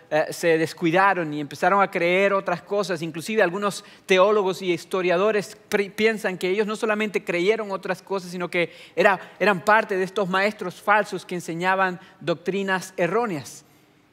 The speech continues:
Y Pablo sabía muy bien que el creer doctrinas erróneas y el, eh, negar el evangelio de Jesucristo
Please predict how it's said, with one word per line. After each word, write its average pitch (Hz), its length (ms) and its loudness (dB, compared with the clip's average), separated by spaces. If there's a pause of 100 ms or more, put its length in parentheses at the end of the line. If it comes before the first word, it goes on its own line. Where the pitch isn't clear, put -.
(240)
Y - 80 -18
Pablo 196 340 0
sabía 185 340 0
muy 180 200 -4
bien 147 240 -4
que 156 220 0
el 156 180 0
creer 160 520 2
doctrinas 180 560 -6
erróneas 185 680 -6 (280)
y 165 140 0
el, 165 220 2 (160)
eh, 160 240 2 (180)
negar 170 560 2
el 180 160 2
evangelio 175 540 0
de 185 40 -2
Jesucristo 180 680 -6